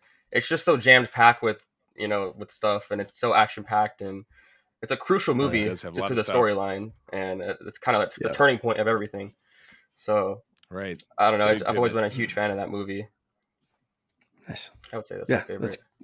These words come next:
Speaker 2: that's, I can't argue with an hour-long sword fight scene. Like,
Speaker 1: <laughs>
Speaker 3: Right.
Speaker 1: Yeah.
Speaker 2: you just
Speaker 3: All
Speaker 2: can't.
Speaker 3: the s-,
Speaker 2: You just,
Speaker 3: all the
Speaker 2: yeah.
Speaker 3: swords. Yes, indeed.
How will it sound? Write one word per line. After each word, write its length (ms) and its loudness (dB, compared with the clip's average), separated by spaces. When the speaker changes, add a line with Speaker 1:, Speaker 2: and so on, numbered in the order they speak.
Speaker 2:
that's, 220 -6
I 100 -16
can't 260 -2
argue 320 -4
with 140 -8
an 120 -8
hour-long 640 -6
sword 400 -2
fight 260 -10
scene. 300 -6
Like, 300 -2
Speaker 1:
<laughs> 60 -8
Speaker 3:
Right. 280 -8
Speaker 1:
Yeah. 200 -12
Speaker 2:
you 200 6
just 220 -2
Speaker 3:
All 60 0
Speaker 2:
can't. 120 -4
Speaker 3:
the 40 -10
s-, 220 -10
Speaker 2:
You 120 -6
just, 180 -8
Speaker 3:
all 80 2
the 80 2
Speaker 2:
yeah. 60 -4
Speaker 3:
swords. 680 -8
Yes, 240 -12
indeed. 360 -8